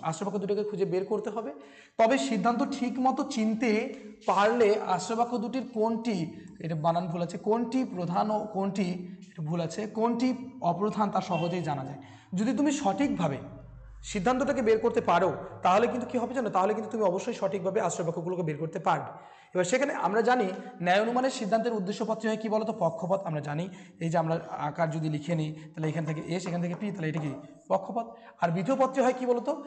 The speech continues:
সাধ্যপদ, যেটা পার্মানেন্ট, এগুলো কিন্তু কখনো চেঞ্জ হয় না, জায়গা কখনো পাল্টায় না। এখন সাধ্যপদটি যে বচনে থাকবে সেটি হবে প্রধান আশ্রয় বাক্য। তার মানে কোনো বাক্যের মধ্যে তুমি দেখতে পাচ্ছ যে সাধ্যপদটা রয়েছে, তার মানে মনে রাখবে সেটা প্রধান আশ্রয় বাক্য বা সাধ্য আশ্রয় বাক্য। আর পক্ষপদটি যে বচনে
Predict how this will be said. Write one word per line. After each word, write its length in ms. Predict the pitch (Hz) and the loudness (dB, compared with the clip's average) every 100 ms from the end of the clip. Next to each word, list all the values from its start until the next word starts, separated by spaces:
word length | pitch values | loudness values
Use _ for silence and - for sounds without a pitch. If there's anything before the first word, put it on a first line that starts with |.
| - - | -14 0
সাধ্যপদ, 360 | 190 156 156 151 | 2 2 0 0
যেটা 120 | 190 202 | 0 4
পার্মানেন্ট, 380 | 190 175 165 143 - | 4 4 0 -2 -4
এগুলো 140 | 165 196 | -2 -2
কিন্তু 120 | 196 196 | -2 -4
কখনো 180 | 180 202 202 | -4 -4 0
চেঞ্জ 140 | 196 165 | 0 0
হয় 100 | 151 | -4
না, 40 | 147 | -2
জায়গা 140 | 151 165 | 0 0
কখনো 140 | 180 175 | -2 -2
পাল্টায় 220 | 160 135 | -4 -6
না। 40 | - - 180 | -8 -4 -4
এখন 280 | - 254 170 160 - - - | 2 2 2 -4 -12 -16 -14
সাধ্যপদটি 600 | - 160 165 226 233 233 262 208 | -4 -4 0 0 0 -2 -4 -2
যে 60 | 226 - 156 | -4 -4 -2
বচনে 280 | 175 208 208 196 | 0 0 -2 -2
থাকবে 260 | 185 190 262 - | -2 -2 -8 -6
সেটি 180 | 180 175 | -6 -4
হবে 120 | 156 151 | -4 -6
প্রধান 220 | 156 160 175 | -4 -2 -2
আশ্রয় 220 | 175 202 | -2 -2
বাক্য। 160 | 196 - - - - _ - | -2 -2 -12 -18 -20 _ 0
তার 100 | 208 | 2
মানে 100 | 226 220 | 2 0
কোনো 120 | 220 214 | 2 4
বাক্যের 240 | - 226 220 | 4 4 0
মধ্যে 140 | 214 | -2
তুমি 100 | 214 208 | -2 0
দেখতে 160 | 202 208 | 0 2
পাচ্ছ 160 | 202 202 175 175 - - | 2 2 -4 -6 -12 -6
যে 60 | 175 - | -6 0
সাধ্যপদটা 440 | 170 190 202 196 | 0 0 -2 -2
রয়েছে, 300 | 160 151 147 185 | -2 -2 -4 -2
তার 100 | 190 | 0
মানে 100 | 180 | 0
মনে 100 | 175 | 0
রাখবে 140 | 175 160 | -2 -2
সেটা 120 | 160 147 | -4 -6
প্রধান 180 | 151 170 | -4 -2
আশ্রয় 160 | 180 - | -2 -4
বাক্য 120 | - 175 | -6 -6
বা 60 | 160 | -4
সাধ্য 180 | 170 160 196 | -4 0 0
আশ্রয় 180 | 196 196 | 0 -2
বাক্য। 140 | 202 254 - - - - | -2 -2 -4 -10 -8 -2
আর 60 | 165 185 | 2 2
পক্ষপদটি 600 | - - - 277 - 262 226 - - - 170 | 0 -2 -2 -2 2 2 2 -2 -10 -4 2
যে 80 | 226 | 4
বচনে 240 | 226 226 | 4 2